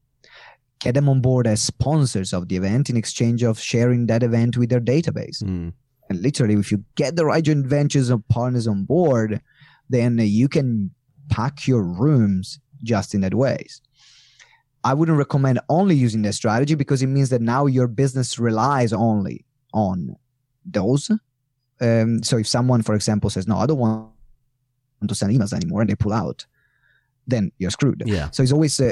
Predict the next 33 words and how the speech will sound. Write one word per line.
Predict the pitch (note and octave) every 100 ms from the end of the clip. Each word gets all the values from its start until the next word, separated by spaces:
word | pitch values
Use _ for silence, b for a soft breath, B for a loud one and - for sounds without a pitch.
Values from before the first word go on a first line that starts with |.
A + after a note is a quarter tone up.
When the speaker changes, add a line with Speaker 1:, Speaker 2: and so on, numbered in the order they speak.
| -
Speaker 1:
it's | C3 A#2+
never | D#3 D3+
good | B2+ C3+
to | B2
put | C3
all | A#2 C3
the | A#2+
eggs | A2+ G#2+
in | G#2
one | G2+ F#2+
basket. | F#2 - - -
So | G#2 F#2
I |
will | G2 G2+
do, | A2 G2+ A2 - -
I |
will | G2
speak | - E3
at | B2
other | A#2 A2
stages. | - A2 A2 G#2+
I | G2+
will | G#2
have | D#3 C3+
other | A#2 A2 F#2+ -
promoters | A2 A2+ A2 A2+ G#2
that | G2+
help | G2 B2
me | A2+ G#2+
out. | F#2+ G2+ - B B B B B _
And | C#3+ C#3
then, | C3 B2
uh, | A#2